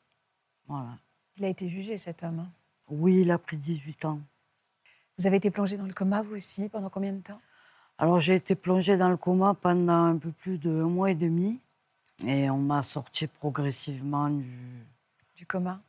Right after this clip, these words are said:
Speaker 1: du coma.
Speaker 2: Comment vous avez apprivoisé, vous ? Parce qu'en effet, Olivier nous disait, « J'avais neuf ans, finalement, ma vie d'avant, je m'en souviens pas trop, j'ai grandi avec cette apparence-là. »
Speaker 1: Ouais.
Speaker 2: Vous, vous avez déjà, vous aviez déjà votre vie de femme.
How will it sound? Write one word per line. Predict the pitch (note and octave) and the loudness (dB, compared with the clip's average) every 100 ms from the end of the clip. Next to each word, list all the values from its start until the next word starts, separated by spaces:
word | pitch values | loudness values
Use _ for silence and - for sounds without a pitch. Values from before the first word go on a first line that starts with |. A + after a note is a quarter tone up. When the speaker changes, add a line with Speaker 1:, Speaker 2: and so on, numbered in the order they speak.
| _ | _
Speaker 1:
du | B2+ C#3+ | -16 -8
coma. | D3 C#3 C#3 D3+ - | -4 -4 -4 -8 0
Speaker 2:
Comment | A3 B3+ | 4 4
vous | C4+ G#3 | 4 2
avez | F#3 F3 | 4 4
apprivoisé, | E3+ G3+ F3+ F3+ F3+ | 2 -4 0 2 2
vous ? | F#3 G3 | 2 2
Parce | F#3 F3+ | 2 2
qu'en | G3 | 0
effet, | G3 F#3+ A#3+ A#3+ | 0 2 2 4
Olivier | G3+ F3 G3 | 4 4 2
nous | F3+ | 2
disait, « | E3+ E3+ G#3 | 0 0 2
J'avais | G3 E3 | 4 2
neuf | E3+ E3+ | 2 2
ans, | G3 G#3+ | 2 0
finalement, | - F3+ E3+ F3+ | -2 -2 0 2
ma | F#3 E3+ | 2 2
vie | E3 | 2
d'avant, | E3+ E3+ F#3 | 2 2 0
je | F3+ | -2
m'en | E3+ | -6
souviens | - E3+ D#3 | -6 -6 -2
pas | D#3 | -2
trop, | - G3+ G#3 | -2 0 2
j'ai | F#3 | 0
grandi | D#3+ E3 F#3+ G3 | -2 0 0 2
avec | G#3 F3 | 0 0
cette | - F3 | -4 -6
apparence-là. » | - E3+ E3+ D#4+ D#3+ | -4 -6 -4 -2 -2
Speaker 1:
Ouais. | D#3+ - - - _ | -2 -10 -20 -20 _
Speaker 2:
Vous, | G#3 | -4
vous | G3 F3+ | 0 2
avez | E3+ | 2
déjà, | E3 E3 F3 F3 | 2 2 2 0
vous | F3 | -2
aviez | E3+ F3+ | -2 -2
déjà | F3+ F3+ | -2 0
votre | F3+ E3+ - | 0 0 -2
vie | F3 | -6
de | E3+ | -4
femme. | - D#3+ G3+ | 0 2 0